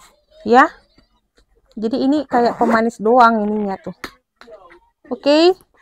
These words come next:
Gazomani seratus delapan puluh ya. Gazomani seratus delapan puluh ambil ya. Oke. Kita next lagi. Kita agak cepat ya, Kak. Jadi nanti kalau ada yang belum ku jelaskan di sini. Jadi sebenarnya, Kak,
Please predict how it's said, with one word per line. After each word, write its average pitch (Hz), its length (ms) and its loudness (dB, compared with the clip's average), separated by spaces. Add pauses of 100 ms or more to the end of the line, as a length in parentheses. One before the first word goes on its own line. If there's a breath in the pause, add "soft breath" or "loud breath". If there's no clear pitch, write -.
(160)
Gazomani 262 960 0
seratus 254 480 -6
delapan 240 400 -6
puluh 220 400 -8
ya. 277 320 -4
Gazomani 226 600 -6
seratus 226 400 -8
delapan 214 360 -6
puluh 220 240 -4
ambil 196 400 -8
ya. 254 280 0 (640)
Oke. 302 560 -2 (720)
Kita - 200 2
next 320 280 -2
lagi. 302 640 0
Kita 302 240 4
agak 269 160 4
cepat 302 240 2
ya, 262 120 0
Kak. 294 180 6 (100)
Jadi 285 160 0
nanti 277 240 0
kalau 269 160 4
ada 247 200 4
yang 247 200 0
belum 330 320 -2
ku 294 80 -2
jelaskan 254 400 2
di 240 120 -2
sini. 240 440 0 (560)
Jadi 240 200 0
sebenarnya, 262 440 2
Kak, 220 180 2